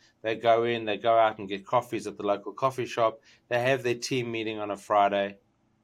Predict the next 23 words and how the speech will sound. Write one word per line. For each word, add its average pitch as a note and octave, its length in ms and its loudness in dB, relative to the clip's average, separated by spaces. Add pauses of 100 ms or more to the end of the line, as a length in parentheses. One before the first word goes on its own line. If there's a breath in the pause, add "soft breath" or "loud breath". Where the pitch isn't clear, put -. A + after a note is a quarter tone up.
(300)
And B2+ 120 -2
that's C3+ 240 -2
about A#2 440 4
the B2 60 -12
time A#2+ 380 -2
he A#2+ 80 -8
spends B2 400 -10
in B2+ 100 -8
the B2 80 -8
office. C3+ 400 -8
So, C3 280 -4 (400 soft breath)
so D3 180 4
I F3 180 6
think G#3 420 -4
if D#3+ 220 -6
the D3 180 -4 (220)
companies G3 720 -6
are D3 80 -2
creating C3+ 520 -6
an C#3 80 -8
environment G2 920 -6 (1040)
that A2 200 2
is G#2+ 420 -6